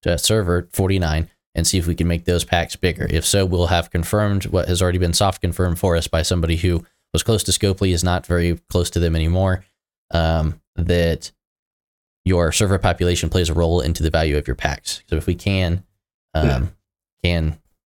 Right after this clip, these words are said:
Speaker 1: definitively provide proof to the greater community that, yeah, hey, your server population does matter, then that's a great reason to have your friends come check it out and play. And even if they hate it, it still adds. So one of the things that I think we have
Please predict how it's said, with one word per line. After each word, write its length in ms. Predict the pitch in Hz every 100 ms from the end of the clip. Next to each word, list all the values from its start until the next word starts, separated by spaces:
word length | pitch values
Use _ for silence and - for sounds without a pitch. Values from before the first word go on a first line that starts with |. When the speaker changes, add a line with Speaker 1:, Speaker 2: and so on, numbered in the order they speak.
| _
Speaker 1:
definitively 760 | - 117 107 95 95 90 95 90
provide 460 | - 95 90 90
proof 300 | - 98 92
to 100 | -
the 200 | 92 87
greater 420 | 78 95 104 101
community 500 | 98 95 98 92 87
that, 260 | 90 92 82
yeah, 200 | 95 92
hey, 140 | 80 92
your 160 | 85
server 460 | 78 95 90 87 82 _
population 640 | 101 92 87 92 - 82
does 380 | 87 90 85 - _ _ _ _ _ _ _
matter, 440 | 107 107 82 92 - _ _
then 220 | 92 87 87
that's 160 | 82
a 40 | -
great 200 | 90 80
reason 280 | 87 82
to 100 | 87
have 260 | 80 82 80
your 100 | 73
friends 260 | 92 92 90
come 340 | 92 90 85 _ _ _ _ -
check 140 | 95
it 80 | 92
out 240 | 87 92 -
and 260 | 85 82 - _ _
play. 320 | 92 87 92
And 120 | 87
even 160 | 87 87
if 100 | 85
they 160 | 90 85
hate 220 | 95 95
it, 160 | 85 82
it 100 | 87
still 280 | - 95 87
adds. 360 | 82 71 - -
So 160 | 87
one 160 | 85 98
of 80 | 90
the 60 |
things 260 | 85 101 95
that 100 | 92
I 140 | - 98
think 220 | 101 92
we 140 | 98
have 280 | 90 90 90